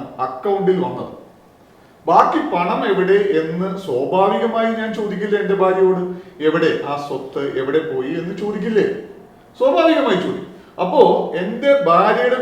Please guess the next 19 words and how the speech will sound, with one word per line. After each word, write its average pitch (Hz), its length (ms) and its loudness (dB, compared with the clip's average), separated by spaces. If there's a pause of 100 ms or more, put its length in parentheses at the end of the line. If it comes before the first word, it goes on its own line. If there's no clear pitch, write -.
വീട്ടുകാര് 202 560 0 (100)
വന്നിട്ട് 165 320 -2 (100)
പറയാണ്, 143 440 -2 (760)
"ദേ, 156 100 2 (380)
ഈ - 20 -2 (140)
സ്വത്ത് 233 460 4 (500)
നിങ്ങൾ 196 200 0 (140)
ചോദിക്കണ്ട, 170 420 0 (800)
അത് 254 160 2 (720)
എവിടെ 196 160 6
പോയെന്ന് 185 460 2
ചോദിക്കാൻ 165 340 -2
നിങ്ങൾക്ക് 175 400 -2
അവകാശമില്ല" 175 600 0 (340)
എന്ന് 302 220 -2 (100)
പറഞ്ഞാൽ 180 400 2 (200)
അത് 190 120 2 (520)
ന്യായമാകുമോ? 190 720 2 (840)
അത് 180 100 -2